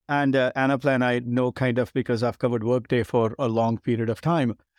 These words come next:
So that my next question is actually more of a byproduct of what you just said. Uh, one of the biggest arguments in the software investing space is, do I go for a point product company or do I go for a suite? And,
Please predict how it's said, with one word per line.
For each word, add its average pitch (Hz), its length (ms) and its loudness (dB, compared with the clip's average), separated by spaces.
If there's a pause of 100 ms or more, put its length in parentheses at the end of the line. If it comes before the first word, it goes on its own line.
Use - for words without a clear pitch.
So 180 140 2
that 185 140 2
my 220 140 4
next 214 240 -2
question 185 280 0
is 139 100 0
actually 139 360 0
more 135 200 -2
of 123 160 -4
a 123 180 2 (200)
byproduct 120 580 0
of 117 80 -2
what 117 220 -6
you 117 80 -4
just 110 200 -6
said. 156 280 2 (440)
Uh, 156 80 -6
one 220 240 2
of 320 80 2
the 269 80 0
biggest 170 320 0
arguments 139 540 0
in 135 80 0
the 123 80 -2
software 131 400 0
investing 120 440 -2
space 123 420 -4
is, 120 300 -2 (360)
do 147 160 2
I 143 80 4
go 156 200 0
for 151 200 -2
a 135 60 -4
point 135 320 -2
product 135 340 0
company 135 360 0
or 127 120 2
do 123 180 2
I 123 80 2
go 120 160 -2
for 120 180 -2
a 110 80 0
suite? - 500 -6 (460)
And, 165 260 2